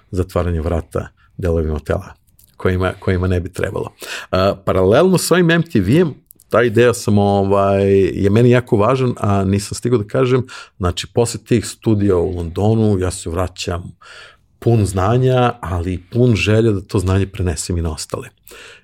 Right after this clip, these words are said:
I u to vreme jedino profesionalno telo ovde u Srbiji je bio iab. Ovaj, ako se ne varam, tad je isto pomenuti Rade Tričković, Vladar Anđelović, to oni su, ti si bio u upravnom odboru.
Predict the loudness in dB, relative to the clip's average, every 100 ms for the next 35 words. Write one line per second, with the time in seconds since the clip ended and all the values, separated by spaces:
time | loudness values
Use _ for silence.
0 | _ 4 4 4 2 4 4 4 4 4
1 | 2 0 0 2 4 4 2 2 4 2
2 | 0 -2 -2 0 4 4 6 6 4 4
3 | 2 2 4 2 0 -16 _ _ -20 -20
4 | -20 -20 -8 0 2 2 2 0 -2 -6
5 | -8 -18 -16 -8 -4 0 0 -2 -4 -4
6 | -4 -6 -10 -10 -10 -10 -14 _ _ -6
7 | -4 -4 -6 -8 -8 -2 0 0 0 -2
8 | -2 -4 -6 -8 -10 -10 -6 -2 -2 -4
9 | -8 -14 -12 -8 -6 -6 -8 -6 -6 -6
10 | -6 -10 -12 -18 -14 -8 -6 -6 -8 -8
11 | -8 -12 -4 -2 -2 -2 0 0 -2 -2
12 | 0 -2 2 2 2